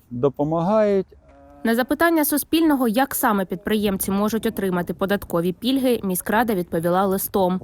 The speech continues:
Speaker 2: У ньому йдеться, для того, щоб скористатися пільгою, підприємцям не треба нікуди звертатися. Власники бізнесів мають надати уточнювальну декларацію і в ній вписати потрібні відомості.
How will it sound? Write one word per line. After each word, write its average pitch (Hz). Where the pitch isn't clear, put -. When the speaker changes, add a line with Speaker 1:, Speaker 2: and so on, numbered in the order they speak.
Speaker 2:
У 185
ньому 220
йдеться, 196
для 214
того, 175
щоб -
скористатися 190
пільгою, 240
підприємцям 202
не 226
треба 208
нікуди 170
звертатися. 180
Власники 220
бізнесів 302
мають 294
надати 262
уточнювальну 233
декларацію 226
і 196
в 175
ній 202
вписати 240
потрібні 190
відомості. 202